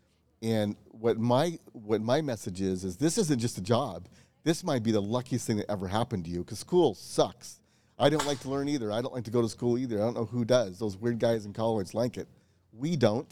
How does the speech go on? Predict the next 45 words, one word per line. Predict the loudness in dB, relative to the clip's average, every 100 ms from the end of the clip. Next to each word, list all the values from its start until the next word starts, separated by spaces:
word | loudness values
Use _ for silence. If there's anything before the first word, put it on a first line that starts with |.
| -4
That's | -2 0
why | 2
we're | 4
not | 4 2
there. | -2 0 -2 -2
But, | -2 -2 -6 _ _ _ -2
hey, | 0
there's | 0 -4
a | -6
whole | -10 -4 -2 -2
world | -4 -2 2 0 0
here | -2 0
in | 0
the |
trades | -4 -4 -2 -2 -4 -8
that's | -12
super | -10 -6 -4 -6
cool. | -2 0 0
We | -2
get | -2
to | -2
learn | 0
with | 0
our | 0
hands. | -2 -2 0 -2 -4 -10 -20 -20 _ _
We | 0
have | 0
a | 0
master | 0 0 0 -2
guy | 2 2
teach | 2 -2 -4
us | -2
how | 0
to | 0
do | 2 2
it | 2
one-on-one. | 0 0 2 2 0 2 2 2 2 -2 -8 _ _ _ -8
There's | -6
no, | -2 0 0
there's | -2 -4 -2
no | -4
college | -2 -2 2 0 0
class | -2 -2 -2
that's | -8 -6
one-on-one. | -4 -4 -6 -6 -8 -10